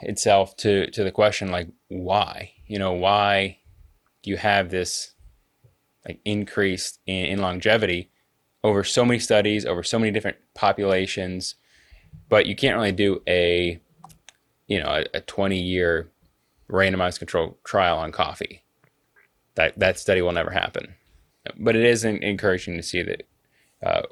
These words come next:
we see this data across all, all these different groups. So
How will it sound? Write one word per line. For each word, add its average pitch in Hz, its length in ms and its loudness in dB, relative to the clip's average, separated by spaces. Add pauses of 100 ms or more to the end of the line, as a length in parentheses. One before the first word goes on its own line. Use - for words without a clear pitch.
(100)
we 90 120 -4
see 107 200 0
this 85 160 -4
data 85 240 2
across 82 320 0
all, 87 440 0
all 92 120 0
these 90 140 -4
different 85 240 -6
groups. 98 280 -2
So 101 320 2